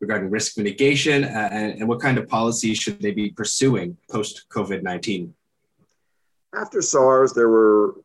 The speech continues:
Speaker 2: national commissions and there were Ontario commissions on how to do it better. David Naylor chaired, I believe, the National Commission. There was a whole playbook. The United States had a whole playbook. All you have to do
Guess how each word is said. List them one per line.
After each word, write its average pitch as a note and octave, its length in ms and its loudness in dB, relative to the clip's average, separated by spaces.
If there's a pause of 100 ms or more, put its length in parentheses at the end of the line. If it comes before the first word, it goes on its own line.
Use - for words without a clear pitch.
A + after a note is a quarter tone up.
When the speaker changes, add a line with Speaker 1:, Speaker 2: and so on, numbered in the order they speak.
(160)
Speaker 2:
national A#2+ 480 0
commissions B2 720 -2
and F#2 140 -2
there F#2 100 2
were F2 160 2
Ontario A#2+ 480 2
commissions G#2+ 760 -4 (280)
on G2 100 -4
how F#2+ 180 -2
to G#2 80 0
do G2 120 0
it F2+ 120 -2
better. F#2 440 0 (260)
David G2+ 260 2
Naylor F#2+ 280 4
chaired, G2 460 2
I G2 40 0
believe, F#2 320 -4
the E2+ 80 -2
National A#2 380 -2
Commission. G#2+ 560 0 (400)
There G#2 100 -2
was F#2+ 120 0
a F#2 60 -2
whole F#2 220 0
playbook. C3 540 2 (460)
The F#2+ 60 -18
United F#2+ 200 -2
States A#2+ 320 2
had B2 180 0
a A#2 60 2
whole A#2 200 2
playbook. A2 540 0 (840)
All E3 180 4
you G#3 120 6
have F3 240 2
to - 80 -2
do A#2+ 440 4